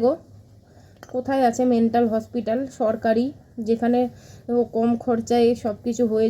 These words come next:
যাবে, বা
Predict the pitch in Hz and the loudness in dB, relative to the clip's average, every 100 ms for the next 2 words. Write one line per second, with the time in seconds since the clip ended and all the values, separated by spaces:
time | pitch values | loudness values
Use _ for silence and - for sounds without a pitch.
0 | 220 220 262 277 - - - - - - | 0 -2 -2 -6 -16 -20 -20 -20 -20 -20
1 | - - - - - - - - - - | -20 -20 -20 -20 -20 -20 -20 -20 -20 -20
2 | - - - - - - - - - - | -20 -20 -20 -20 -20 -20 -20 -20 -20 -20
3 | - - - - - - 254 | -20 -20 -20 -20 -20 -4 0